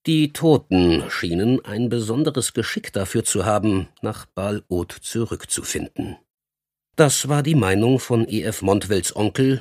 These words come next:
kurz nach dem berühmten Sieg gewesen, und dies war, ungefähr fünfzehn Jahre später, auch die Meinung von E F Montvild selbst. Die Meinung hatte E F Montvild von seinem verstorbenen Onkel ebenso übernommen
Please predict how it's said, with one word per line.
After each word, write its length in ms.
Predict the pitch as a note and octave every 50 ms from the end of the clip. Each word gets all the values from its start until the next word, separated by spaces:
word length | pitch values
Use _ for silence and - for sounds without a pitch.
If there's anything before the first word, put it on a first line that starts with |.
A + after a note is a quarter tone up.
| - -
kurz 360 | - D#2 C2+ - - - -
nach 220 | - D2 C#2 -
dem 200 | - - C#2 C#2+
berühmten 460 | C#2+ D#2+ C#2+ E2+ F#2+ F#2+ - - F#2 E2+
Sieg 220 | D#2+ G2+ A2 -
gewesen, 480 | - A2 G2 A2+ A#2 G#2+ F#2+ B2+ B2+ A#2 - - - - _ _ _
und 300 | - C3+ C3+ - - -
dies 240 | C#3 C#3+ C#3+ - A#2+
war, 380 | A#2+ A#2 A#2+ C3+ D3+ D3 - -
ungefähr 460 | - A#2+ A2 A#2 G#2 - G2+ F#2 D#2
fünfzehn 480 | - - E3 F3+ - - - - G#2+ G2+
Jahre 320 | F#2 F#2 G#2 A2 G#2+ G#2
später, 600 | - - - G#2 G2+ G2 - B2+ A#2+ B2 A#2+ - _ _ _
auch 260 | - A#2 G#2+ - - -
die 160 | - E3 D#3
Meinung 420 | A#2+ A2 G#2+ A2 A2+ C3+ C#3 C3+
von 300 | - - B2+ C3 C3+ B2+ -
E 120 | G2+ G#2
F 200 | F2+ A2 - - -
Montvild 480 | F#2+ E2+ E2 - - E2+ F#2 G2+ - -
selbst. 580 | - B2+ F#2 - - - - - - - - - _ _ _ _ _ _ _ _ _ _ _ _ _ _ -
Die 100 | F3 F3
Meinung 440 | E3+ D3+ C#3 C#3 D#3 E3 E3 D#3
hatte 240 | C#3+ D3+ D3 - C#3
E 140 | - - A#2+
F 160 | G#2+ F#2+ -
Montvild 520 | - F#2 F#2+ G2+ - - A2 A2 G#2+ G2+ -
von 220 | - - D#2 D2
seinem 220 | D2+ F2+ F#2+ F#2
verstorbenen 640 | - - - - - F#2 F#2 F#2+ F#2+ A2+ A2 G#2 G#2
Onkel 400 | - F2+ F#2+ - - A2 G#2 G#2 -
ebenso 480 | B2 D#3+ E3 D#3+ B2 F#2 F2+ A2 A#2
übernommen 560 | - G#2+ G#2+ G#2+ G2+ G#2+ A#2 C3 C3+ C3+ B2+